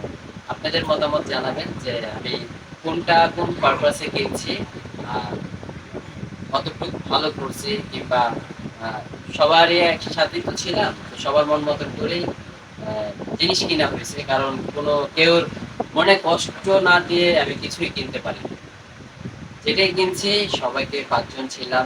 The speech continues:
পাঁচজনকে জিজ্ঞেস করে কিনছি যে এটা ভালো হবে কিনা, এটা পছন্দ হয় কিনা। সবাই যেটাতে সহমত দিছে, ওইটাই কিনা হয়েছে। এমন তো না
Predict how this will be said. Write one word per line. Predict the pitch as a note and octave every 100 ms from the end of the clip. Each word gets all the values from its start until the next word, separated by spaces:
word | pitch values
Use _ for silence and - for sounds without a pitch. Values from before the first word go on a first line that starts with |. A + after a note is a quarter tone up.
| -
পাঁচজনকে | - - B2+ - B2+
জিজ্ঞেস | - - C#3 -
করে | D3+ D3+ -
কিনছি | - - -
যে | - - - - - -
এটা | - A#2 -
ভালো | C3 C3+ C3+
হবে | B2+ B2+ B2
কিনা, | B2 B2 B2 - - - -
এটা | - - C#3+
পছন্দ | C#3 D#3+ D3 D3 D3
হয় | C3+ -
কিনা। | B2+ B2 A#2+ - - - - - -
সবাই | C#3+ D3 E3+ E3+
যেটাতে | D#3 D#3+ D#3+ F3 D#3 -
সহমত | D3+ D3+ D#3 D#3 -
দিছে, | D3+ - A3 - -
ওইটাই | F#3+ F#3 -
কিনা | C3+ A#2 A2
হয়েছে। | - - - - - - - -
এমন | C#3+ D3
তো |
না | D#3+